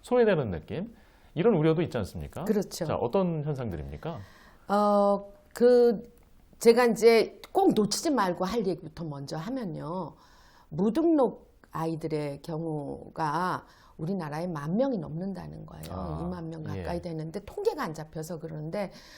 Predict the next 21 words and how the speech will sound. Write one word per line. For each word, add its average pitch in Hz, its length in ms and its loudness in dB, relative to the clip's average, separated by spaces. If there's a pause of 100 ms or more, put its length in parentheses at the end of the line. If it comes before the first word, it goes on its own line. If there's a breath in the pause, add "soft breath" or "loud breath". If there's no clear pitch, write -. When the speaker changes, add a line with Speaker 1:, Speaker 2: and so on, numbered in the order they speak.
Speaker 2:
그걸 247 220 2
담당하는 180 540 -6
변호사 160 680 -4 (380 loud breath)
얘기를 185 340 0
들으면서 170 440 -6
우리 156 220 -4
다 160 120 -10
눈물을 160 420 -6
흘렸는데 208 600 -4 (380 loud breath)
그건 208 220 -4
바로 196 440 -2 (240 loud breath)
금년 240 420 0
초에 233 240 -2
가버나움이라는 190 1000 -2
영화가 156 400 -8
있었습니다. 156 1000 -6
Speaker 1:
네. 98 120 -4 (180 loud breath)
Speaker 2:
레바논에서 190 1080 2 (220 loud breath)
국적 226 400 4
없는 190 320 0
아이들이, 175 640 -2